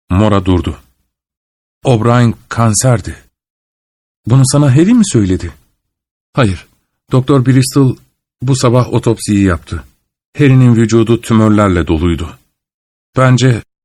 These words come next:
ölüme yaklaştığını biliyordu ve hayatını bu şekilde bitirmeyi seçti."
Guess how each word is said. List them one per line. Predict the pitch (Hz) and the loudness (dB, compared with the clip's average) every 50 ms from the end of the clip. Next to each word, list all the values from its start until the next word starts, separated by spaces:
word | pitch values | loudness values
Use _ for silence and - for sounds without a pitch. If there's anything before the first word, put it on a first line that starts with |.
| _ _ _ _ - | _ _ _ _ -2
ölüme | 123 123 123 131 127 123 | 0 2 4 4 4 4
yaklaştığını | 120 120 117 - 120 113 - - - 104 104 104 98 | 2 0 0 -2 -2 -2 -2 -2 -2 0 0 0 0
biliyordu | 95 92 87 95 92 90 85 80 - 95 92 87 | 0 0 0 0 0 0 0 -2 -4 -4 -4 -2
ve | 104 104 98 | -2 -2 -2
hayatını | - 127 127 123 127 127 127 - 135 135 127 | -2 -2 0 0 0 0 0 0 0 2 2
bu | 135 | 2
şekilde | 135 - 117 - - 107 95 101 92 | 0 0 -2 0 0 0 0 0 -2
bitirmeyi | 92 85 - - 85 85 87 87 82 | -4 -4 -4 -2 0 0 0 0 0
seçti." | 78 - - 85 - - - 65 64 | -2 -4 -6 -6 -8 -8 -10 -10 -14